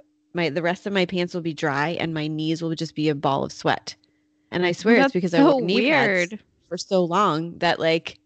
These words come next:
Speaker 1: <laughs> my knees just sweat automatically. <laughs> I don't know.
Speaker 2: Wouldn't
Speaker 1: I don't
Speaker 2: that
Speaker 1: even
Speaker 2: be
Speaker 1: know if
Speaker 2: weird
Speaker 1: that's
Speaker 2: if
Speaker 1: a
Speaker 2: that
Speaker 1: thing.
Speaker 2: really was why?
Speaker 1: I don't know. Look it up,
Speaker 2: During
Speaker 1: people. Let
Speaker 2: your
Speaker 1: me know.
Speaker 2: formative years, that's where your body learned how to <laughs> sweat.
Speaker 1: Sweats through my knees.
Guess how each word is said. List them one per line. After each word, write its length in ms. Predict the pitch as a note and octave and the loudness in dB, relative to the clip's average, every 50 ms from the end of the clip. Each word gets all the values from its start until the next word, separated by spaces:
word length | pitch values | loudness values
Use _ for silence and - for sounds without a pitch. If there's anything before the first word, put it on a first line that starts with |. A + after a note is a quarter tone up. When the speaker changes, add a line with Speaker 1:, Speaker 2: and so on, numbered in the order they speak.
| _ _ _ | _ _ _
Speaker 1:
<laughs> 220 | _ _ _ _ | _ _ _ _
my 120 | A#2+ - B3 B3 | -2 0 0 2
knees 260 | C4+ B3 A#3 A#3 G3+ | 2 0 0 0 -4
just 240 | - G3 F#3 - - | -6 -8 -10 -10 -10
sweat 240 | - F3+ E3+ E3 D#3 | -8 -6 -4 -4 -4
automatically. 840 | B2 G2 E3 - - - - - - - - - - - - - _ - C#4+ - _ - - - | -4 -6 -8 -10 -8 -8 -8 -8 -6 -8 -10 -10 -8 -6 -6 -6 _ -8 -12 -12 _ -10 -12 -12
<laughs> 400 | _ _ _ _ _ _ _ - | _ _ _ _ _ _ _ -4
I 80 | - | -2
don't 120 | F3 F3+ E3+ | -2 -2 -4
know. 120 | A2+ - - - | -6 -6 -8 -8
Speaker 2:
Wouldn't 240 | A#3 B3+ B3+ F4+ - | -8 -8 -4 -2 0
Speaker 1:
I 60 | G#4+ | 2
don't 0 | |
Speaker 2:
that 20 | |
Speaker 1:
even 40 | A4+ G#4+ | 2 2
Speaker 2:
be 60 | G4 | 2
Speaker 1:
know 60 | - | 2
if 20 | - | 2
Speaker 2:
weird 140 | - - | 2 2
Speaker 1:
that's 80 | G3 - | 2 0
Speaker 2:
if 0 | |
Speaker 1:
a 20 | |
Speaker 2:
that 60 | - A#3+ | 0 -2
Speaker 1:
thing. 80 | F#3 E3 | 0 0
Speaker 2:
really 240 | F3+ F#3 G#3+ A3+ | 0 0 0 0
was 260 | A3 G#3+ G#3 A3+ G#3+ - | 0 0 0 -2 -2 -2
why? 240 | D#3+ D3+ D#3 F3 C4 G#4+ G#4+ - _ _ _ _ _ _ _ _ _ _ _ _ _ _ _ _ _ - | -4 -2 -2 -2 -4 -6 -8 -10 _ _ _ _ _ _ _ _ _ _ _ _ _ _ _ _ _ -14
Speaker 1:
I 40 | F3 | -12
don't 80 | G#3 | -8
know. 180 | A3+ C#4 D4 B3 G3 | -8 -6 -6 -8 -6
Look 180 | G3 F3+ G3 - | -6 -6 -4 -2
it 60 | G#3+ | -2
up, 140 | G#3+ G3 - | -2 -4 -2
Speaker 2:
During 220 | - F3+ - - | -4 -2 -2 -2
Speaker 1:
people. 100 | E3+ E3+ | -2 -2
Let 80 | F3 E3+ | 0 0
Speaker 2:
your 80 | G#3+ | 0
Speaker 1:
me 60 | F3 E3+ | -2 -2
know. 60 | E3 | -4
Speaker 2:
formative 520 | G3 G3 G#3 A#3+ B3+ - - A#3+ G#3 G#3+ | -4 -4 -4 -4 -6 -6 -6 -8 -8 -8
years, 400 | A3 F3 F#3 F#3+ G3+ B3 C4+ B3+ | -8 -6 -4 -4 -4 -4 -4 -6
that's 260 | - F3 E3 G3+ - - | -6 -6 -8 -6 -6 -6
where 120 | G#3+ G#3 | -6 -4
your 160 | G#3+ G3+ G3 | -4 -4 -4
body 340 | F#3+ - F3 E3 F3+ F#3+ F#3+ | -2 -2 0 0 0 0 -2
learned 300 | F#3 F3+ F3 F3+ G#3+ - | -2 -2 -2 -2 -4 -4
how 100 | - G3 G3+ | -4 -4 -2
to 120 | G#3+ G#3 - - - - - - - - - - | -2 -4 -4 -6 -12 -20 -20 -20 -20 -20 -8 -2
<laughs> 120 | - D#4 B3+ - - | 0 0 0 0 0
sweat. 760 | D#4 - D4 - D#4 - - _ - C#4+ - _ - D4+ E4+ - _ _ - | -2 -2 0 0 -2 -2 -2 _ -4 -4 -4 _ -6 -8 -8 -8 _ _ -20
Speaker 1:
Sweats 480 | - - - - - D#3+ - - - | -20 -20 -16 -12 -10 -10 -10 -10 -12
through 140 | - F#3 F3+ | -12 -6 -4
my 100 | F#3 F#3+ | -4 -4
knees. 320 | G#3 A3 A3 G#3 F#3+ - | -2 -2 -2 -4 -4 -6